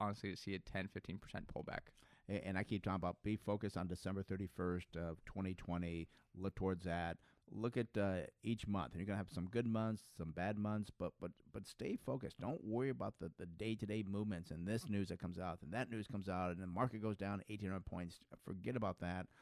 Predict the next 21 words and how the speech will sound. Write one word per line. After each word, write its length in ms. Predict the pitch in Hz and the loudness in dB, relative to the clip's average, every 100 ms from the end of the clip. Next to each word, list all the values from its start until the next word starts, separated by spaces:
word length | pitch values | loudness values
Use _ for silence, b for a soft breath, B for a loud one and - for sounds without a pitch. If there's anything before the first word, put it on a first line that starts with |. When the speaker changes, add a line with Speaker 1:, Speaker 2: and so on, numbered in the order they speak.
| b _ | b _
Speaker 2:
Look 160 | 95 110 | -2 0
at 80 | 98 | 4
where 120 | 107 | 6
you'll 80 | 107 | 6
be 160 | 101 101 | 4 0
December 360 | 95 98 98 95 | 0 0 0 0
thirty-first 600 | 92 90 90 120 127 - | 0 -2 0 2 2 0
of 60 | |
this 220 | 110 107 | -2 -2
year. 320 | 110 107 107 110 b b b b - | 0 2 2 -2 b b b b -6
Uh, 240 | 90 87 - | -2 -2 -2
and 140 | 98 | 0
also 180 | 101 - | 0 0
to 180 | 95 98 | 2 2
go 280 | 92 95 90 | 4 2 2
month 260 | 92 98 101 - - | 0 0 -2 -6 -4
to 100 | 92 | 0
month. 300 | 92 85 - | 2 0 -4
It's 120 | - | -8
like, 120 | 85 | -4
"Oh, 220 | 90 110 | 0 0